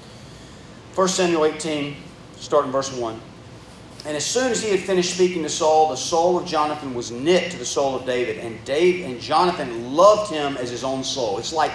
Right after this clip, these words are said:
his soul was chained to the soul of David.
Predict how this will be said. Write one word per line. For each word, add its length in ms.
his 400
soul 300
was 180
chained 1000
to 80
the 100
soul 300
of 100
David. 340